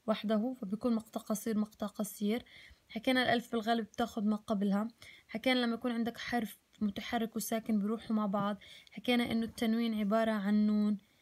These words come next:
إيه، برضو مرة أخرى لما يكون عندي، إيه، متحرك وساكن بيروحوا مع بعض، متحرك ومتحرك كل واحد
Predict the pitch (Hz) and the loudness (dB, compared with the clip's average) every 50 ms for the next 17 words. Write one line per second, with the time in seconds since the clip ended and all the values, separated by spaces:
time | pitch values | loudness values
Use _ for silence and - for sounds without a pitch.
0 | _ _ _ _ _ _ _ - - - 208 208 208 202 196 233 220 196 233 226 | _ _ _ _ _ _ _ -6 -2 0 0 0 0 0 0 0 0 0 0 0
1 | 226 220 226 226 - 233 - - 220 214 214 214 220 214 - 233 220 208 214 226 | 0 0 0 0 -2 -2 -4 -4 -2 0 2 0 0 0 -2 -2 -2 0 0 0
2 | 208 190 190 202 190 - _ _ _ _ _ _ _ _ - - 214 208 214 208 | 0 0 0 0 -2 -4 _ _ _ _ _ _ _ _ -6 -2 -2 0 0 0
3 | 208 208 208 196 - 208 - 240 226 220 220 - 220 - - 220 220 220 - 226 | 0 0 -2 -2 -4 -4 -2 -2 -2 -2 -2 -6 -6 -6 -4 -6 -6 -4 -2 -2
4 | 208 190 202 214 208 - 220 220 214 208 196 208 214 208 208 196 196 190 - - | -2 0 -2 -4 -4 -2 -2 -2 0 0 0 0 0 0 0 -2 -4 -4 -6 -6
5 | 220 214 226 - 220 208 196 202 - - 220 202 220 - _ - - 202 214 220 | -6 -4 -2 0 -2 -2 -2 -4 -6 -6 -6 -6 -6 -8 _ -8 -4 -2 -2 -2
6 | 208 - 214 208 185 | -2 -2 -4 -4 -4